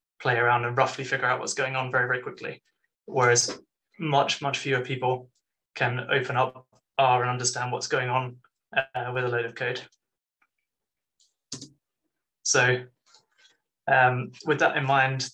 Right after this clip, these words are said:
the contribution that, that Paul and I felt that we could, could make to,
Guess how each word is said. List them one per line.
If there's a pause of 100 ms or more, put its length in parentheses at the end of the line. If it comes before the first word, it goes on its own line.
the
contribution
that,
that
Paul
and
I
felt
that
we
could, (420)
could
make
to,